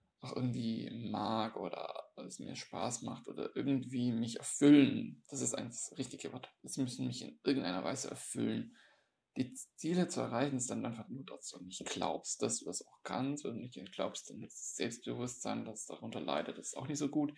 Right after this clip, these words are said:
Also du musst immer wieder so Teilziele irgendwie erreichen, aber das Wichtige ist einfach diese Prozesse und Handlungen, dass dir gefallen, dein Leben, wie du lebst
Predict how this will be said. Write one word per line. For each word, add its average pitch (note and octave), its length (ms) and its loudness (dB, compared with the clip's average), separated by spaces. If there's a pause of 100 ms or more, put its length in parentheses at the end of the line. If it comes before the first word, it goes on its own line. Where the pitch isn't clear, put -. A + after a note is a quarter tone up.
(640)
Also A#2 120 -4
du A2+ 160 -4
musst D3 340 2
immer C3+ 160 4
wieder A2+ 160 0
so - 220 -10 (160)
Teilziele A#2 720 0
irgendwie - 220 -6
erreichen, F#3 520 0
aber C3+ 240 -4
das B2+ 160 -6
Wichtige C#3+ 280 -4
ist B2+ 120 -4
einfach - 220 -8
diese B2+ 260 -6
Prozesse - 560 -2
und B2+ 140 -6
Handlungen, B2+ 420 -4
dass - 200 -12
dir - 120 -10
gefallen, - 640 -4
dein - 120 -8
Leben, A2 460 -2
wie - 120 -6
du - 120 -10
lebst - 540 -2